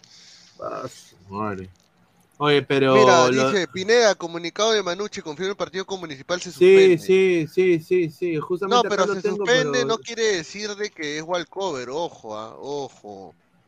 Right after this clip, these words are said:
Speaker 2: Ojo, pestaña y ceja. Está
Speaker 1: Bueno,
Speaker 2: suspendido,
Speaker 1: a,
Speaker 2: ojo,
Speaker 1: a mí me,
Speaker 2: porque
Speaker 1: a, a mí me han dicho que Muni no se va a presentar.
Speaker 2: No, es que no se va a presentar, no puede jugar, o sea, Muni no
Speaker 1: Claro,
Speaker 2: puede
Speaker 1: por
Speaker 2: jugar.
Speaker 1: eso, y eso significa que es descenso automático, pues dos walkovers.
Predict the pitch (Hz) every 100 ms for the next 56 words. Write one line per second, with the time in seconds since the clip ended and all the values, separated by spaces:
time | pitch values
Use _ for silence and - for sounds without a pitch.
0 | _ 147 147 160 120 - 151 135 120 156
1 | 147 - 101 104 _ _ _ _ _ _
2 | _ _ - _ _ 147 180 170 147 135
3 | 120 180 175 170 - _ _ _ 175 175
4 | 131 135 175 214 156 131 127 135 - 139
5 | 160 208 202 233 - 143 160 165 160 160
6 | 143 165 151 120 107 139 123 104 _ _
7 | _ _ _ _ _ 175 175 170 233 262
8 | 240 - 190 190 254 311 349 196 147 143
9 | 123 104 104 123 139 190 202 170 135 127
10 | 151 185 147 139 135 156 165 175 208 -
11 | 160 156 190 180 180 - - - 139 135
12 | 175 196 160 151 233 165 139 127 131 156
13 | 175 165 165 262 139 104 -